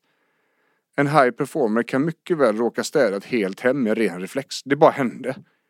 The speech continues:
Kvar står partnern och fick aldrig en chans att dra sitt strå till stracken.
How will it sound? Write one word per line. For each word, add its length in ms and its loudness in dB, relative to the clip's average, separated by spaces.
Kvar 280 4
står 220 -2
partnern 440 0
och 120 -14
fick 160 -6
aldrig 200 -2
en 60 -8
chans 440 -4
att 80 -12
dra 180 0
sitt 160 -10
strå 220 -6
till 120 -14
stracken. 400 -10